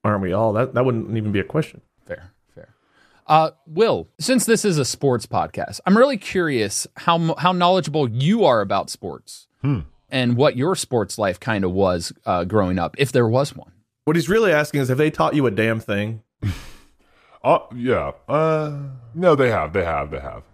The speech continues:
Speaker 3: I think, yeah, my, my sports life, the two major sports that I participated in prior to college would be, I did martial arts and I got my black belt.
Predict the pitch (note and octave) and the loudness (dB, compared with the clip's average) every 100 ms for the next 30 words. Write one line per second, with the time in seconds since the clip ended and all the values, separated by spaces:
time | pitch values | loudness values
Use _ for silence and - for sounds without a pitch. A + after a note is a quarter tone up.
0 | _ G#2 A2+ - D#3+ B2 D3 A#2 F#2 - | _ 0 0 0 -2 4 4 4 2 0
1 | G2 E2 - - D#3 D3+ - A2 A2 A2 | 0 0 -2 -4 -2 -2 -4 0 2 4
2 | A2+ - - - G2 G2 - C3+ D3 D3+ | 2 -4 -14 -6 -4 -4 -2 2 2 2
3 | - G2+ G#2+ G#2 G#2+ G#2+ F#2+ - - F#2+ | -2 0 0 2 2 2 -2 -6 0 4
4 | F#2+ - - D#2 D#2+ E2 E2+ - - E2 | 4 2 -6 -2 0 2 0 -6 -12 -12
5 | - E2+ D#2 D#2 D#2 D2+ D2+ D#2 E2+ - | -6 -4 -2 -2 -4 -4 -8 -10 -16 -8
6 | - F2 E2+ D#2+ - E2+ D#2 D#2+ G2 G#2+ | 0 2 2 0 -4 0 2 2 -2 -4
7 | - - E2+ C#2+ D#2+ D#2+ D#2 D#2 D2 - | -14 -6 -4 -2 0 0 0 -2 -6 0
8 | E2 E2 F2+ F2 F2 - F2 D#2+ F2 - | 0 2 0 2 2 2 2 4 2 -2
9 | - - D2 E2 D#2 D2+ D2+ D2 D2 C#2+ | -10 -16 -8 -4 -2 -2 -4 -2 -2 -2
10 | - C2+ F2+ | -4 -4 -4